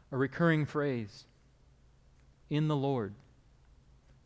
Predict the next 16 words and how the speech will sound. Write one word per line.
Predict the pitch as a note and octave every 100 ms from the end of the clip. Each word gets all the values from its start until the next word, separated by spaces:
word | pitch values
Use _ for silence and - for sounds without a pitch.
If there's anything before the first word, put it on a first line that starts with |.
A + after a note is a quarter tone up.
| - -
in | D3+
the | C#3+
Lord, | C3+ C3 A2 G2 - - - - - - - - - - -
in | D3 C#3
the |
Lord, | C3 C#3+ A#2 G#2 - - - - - - - - - - -
in | D3+ C#3
the | C3
Lord." | C#3 A#2+ G#2+ - - - -
Nine | B2+ D#3 D#3+
times. | C#3+ D#3+ B2 G2 - - - - - - -
"In | D3+ D3+
the | C#3
Lord," | C#3+ C#3+ A2 G2+ - - - - - - - - - - -
Paul | C3 A2
writes. | G#2+ C3 -